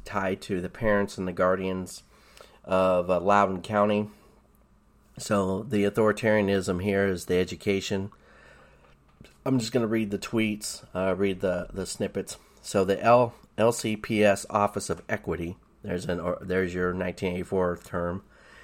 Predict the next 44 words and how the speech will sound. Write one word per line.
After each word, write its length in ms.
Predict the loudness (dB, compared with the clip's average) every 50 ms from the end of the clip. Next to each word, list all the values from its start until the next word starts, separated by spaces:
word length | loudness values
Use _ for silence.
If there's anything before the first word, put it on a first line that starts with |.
| -20 -4 0
is 140 | 0 0 2
providing 480 | 2 2 6 8 8 8 8 4 0
parents 400 | -2 0 2 2 2 2 2 -2
and 80 | -6 -8
students 380 | -4 -2 0 0 0 -2 -2
a 80 | -4 -4
link 320 | -2 -2 -4 -4 -4 -6
to 100 | -10 -10
share, 460 | -8 -8 -4 0 2 2 4 2 2 0
speak 360 | -4 -6 -6 -6 -6 -2 -2
up, 220 | -2 -2 0 -2
and 220 | -6 -6 -6 -10 -12
speak 280 | -8 -8 -8 -4 0
out 300 | 0 2 2 0 -2 -10
form 380 | -10 -8 -6 -4 -4 -6 -8 -10 -16 -20 -20 -20 -20 -20 _
that 120 | -2 0 0
will 80 | 0
be 140 | 0 -2 -2
used 320 | -2 0 0 -2 -2 -4 -6
to 80 | -10
capture 480 | -6 -2 -2 -2 -2 -2 -6 -10 -12 -8 _
incidents 600 | -4 -4 -4 -4 -4 -4 -2 -2 -4 -4 -6 -8
of 240 | -8 -8 -8 -4 0
bias 500 | 2 2 4 2 0 -2 -6 -10 -14 -18 -20 -20 -20 -20 _
in 60 | -6 -4
an 80 | -2
anonymous 640 | -2 0 0 2 2 2 2 0 -2 -4 -8 -8 -6
manner. 440 | -4 -2 -2 -2 -4 -6 -12 -14 -18 _ _ -20 -20 _ _
Oh, 140 | -10 -8 -8
sure. 400 | -6 -6 -6 -6 -6 -6 -10 -14 -18 -20 -20 -20 -20 -20 -20 -20 -20 -20 -20 -20 -20 _ _ _ -12 -2
The 300 | 0 2 2 4 2 2
intent 420 | 0 -2 2 2 2 2 4 2
of 100 | 0 2
the 120 | 2 -2 0
Google 320 | 2 0 2 2 2 0
form 420 | 2 4 4 4 6 6 4 2 0
is 160 | -2 -2 -4
to 80 | -8
provide 540 | -6 -6 -6 -2 2 4 4 4 4 4 2
an 120 | 0 2 2
opportunity 600 | 2 2 2 -2 -10 -8 -6 -4 -4 -4 -6 -6
for 160 | -8 -10 -10
students 500 | -10 -4 -2 -2 -2 -2 -4 -6 -6 -6
who, 240 | -6 -6 -6 -6